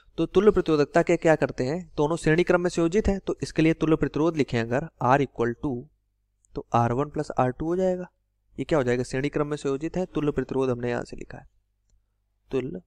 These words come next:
प्रतिरोध। ठीक, अब यहाँ से प्रतिरोध हमारे पास तुल्य R है, तो हमारे पास जो रिजल्टेंट हमने यहाँ से प्रतिरोधकता मानी है वो कितना है? रो इक्विवेलेंट है, ये हो जाएगी L, लंबाई उसकी, और लंबाई जो L होगी,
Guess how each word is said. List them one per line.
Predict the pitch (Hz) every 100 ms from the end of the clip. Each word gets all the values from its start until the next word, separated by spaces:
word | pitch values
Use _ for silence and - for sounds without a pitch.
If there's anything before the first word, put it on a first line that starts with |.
| -
प्रतिरोध। | - - - - - _ _ _ _ _ _ _ _ _ _ -
ठीक, | 220 _ _ - - -
अब | 156 165
यहाँ | 139 143
से | - 131 - - - _ -
प्रतिरोध | 139 143 165 170
हमारे | 160 160
पास | 170 160
तुल्य | 180 175 -
R | 156 139
है, | 120
तो | -
हमारे | 127 123
पास | 139 135 127 -
जो | 131 135 127
रिजल्टेंट | 123 123 117 160 147
हमने | 131 143
यहाँ | 135
से | - -
प्रतिरोधकता | 127 120 117 156
मानी | 147 120 123
है |
वो | 131
कितना | 131 - 151
है? | 143
रो | 127 160 -
इक्विवेलेंट | - 156 156 156 165 175
है, | 185 _ -
ये | 131
हो | 131
जाएगी | 131 135 147 -
L, | 156 190 -
लंबाई | 120 117 120 151
उसकी, | 165 - 190 - _ - _ -
और | 127
लंबाई | 131 131 151
जो | 175 185 -
L | 185
होगी, | 139 117 143